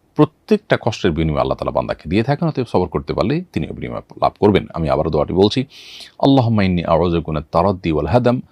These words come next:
ওয়াল গারাকি ওয়াল হারাক ওয়া আউযু বিকা আন ইয়াতাখাব্বাতানি আশ-শাইতানু ইনদাল মাউত ওয়া আউযু বিকা আন আমুতা ফি সাবিলিকা মুদবিরা ওয়া আও, আও আমুতা লাদিগা।" আহ, দোয়াটি অত্যন্ত অর্থবহ।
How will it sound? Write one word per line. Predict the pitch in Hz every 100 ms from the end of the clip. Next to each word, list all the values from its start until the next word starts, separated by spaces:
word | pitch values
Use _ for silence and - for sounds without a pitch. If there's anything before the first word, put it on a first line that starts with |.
| _ -
ওয়াল | 76 71
গারাকি | 110 123 92
ওয়াল | 73 -
হারাক | 135 143 - - _ -
ওয়া | -
আউযু | 143 143 120
বিকা | 110
আন | 101
ইয়াতাখাব্বাতানি | 95 - 101 - 135 117 101 92
আশ-শাইতানু | 90 - 85 104 131 90
ইনদাল | 90 80
মাউত | 80 123 147 _ _ _
ওয়া | 87 85
আউযু | 90 85
বিকা | 80
আন | 80 76
আমুতা | 82 95 120 85 73 71 64
ফি | - 76
সাবিলিকা | - 90 78 71 87 73
মুদবিরা | 80 104 120 143 147 - - - - -
ওয়া | 90 -
আও, | 85
আও | 92 98
আমুতা | 90 95 90 71
লাদিগা।" | 69 107 92 76 55 - _ - - - - - - -
আহ, | 71 69 64 - 107
দোয়াটি | 95 95
অত্যন্ত | 95 - 147 131
অর্থবহ। | 120 143 131 143